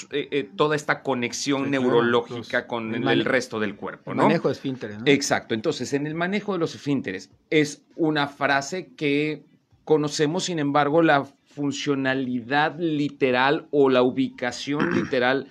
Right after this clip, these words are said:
Speaker 1: no la conocemos. Entonces, si me das un poco de anatomía, ¿cómo estaría la movida? ¿Dó-, dónde están ubicados? Y su función es precisamente esa, la de, la de poder identificar y controlar.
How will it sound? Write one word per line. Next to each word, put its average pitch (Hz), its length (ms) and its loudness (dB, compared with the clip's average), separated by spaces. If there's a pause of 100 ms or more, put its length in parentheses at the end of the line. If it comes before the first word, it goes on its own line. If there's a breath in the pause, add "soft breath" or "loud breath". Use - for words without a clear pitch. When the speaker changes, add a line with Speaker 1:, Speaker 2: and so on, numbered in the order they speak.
(340 loud breath)
Speaker 1:
no 117 260 2
la 113 160 2
conocemos. 135 800 -4
Entonces, 135 320 -2
si 139 100 -2
me 131 200 0
das 151 240 0
un 156 100 -4
poco 156 300 0
de 143 80 2
anatomía, 139 640 -2
¿cómo 151 260 -2
estaría 127 340 -4
la 123 80 -2
movida? 107 380 -6
¿Dó-, 120 400 -4
dónde 139 300 0
están 143 340 -4
ubicados? 131 800 -2 (340 loud breath)
Y 147 200 2
su 139 160 -4
función 135 440 0
es 156 120 0
precisamente 139 840 2
esa, - 240 -2
la 165 160 4
de, 104 200 2
la 101 200 2
de 98 160 0
poder 113 680 2
identificar 127 800 0
y 143 80 -2
controlar. 104 680 -2